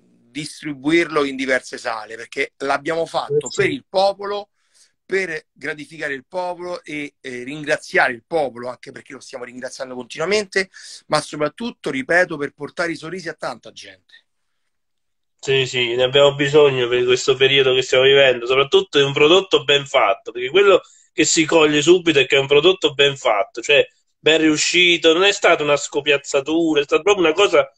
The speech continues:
Speaker 2: originale ma che appoggiava su quello, cioè quindi si è capito subito, perché altri hanno copiazzato e hanno fallito, è quello che si è notato subito.
Speaker 1: Purtroppo, purtroppo è successo questo, è successo che poi, diciamo, ecco, il figlio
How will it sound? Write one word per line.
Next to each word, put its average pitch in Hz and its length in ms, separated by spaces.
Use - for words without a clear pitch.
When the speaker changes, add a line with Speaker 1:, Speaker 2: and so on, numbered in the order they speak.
Speaker 2:
originale 202 880
ma 196 160
che 180 100
appoggiava 185 640
su 170 100
quello, 127 640
cioè 175 320
quindi 180 220
si 165 140
è 165 80
capito 180 360
subito, 139 520
perché 147 240
altri 170 300
hanno 165 200
copiazzato 185 1040
e 170 120
hanno 165 240
fallito, 156 560
è 135 80
quello 170 260
che 156 80
si 151 140
è 147 60
notato 139 380
subito. 151 60
Speaker 1:
Purtroppo, 196 1080
purtroppo 190 640
è 190 280
successo - 460
questo, 170 460
è 127 40
successo 202 600
che 196 520
poi, 170 460
diciamo, 165 400
ecco, 139 240
il 127 80
figlio 170 680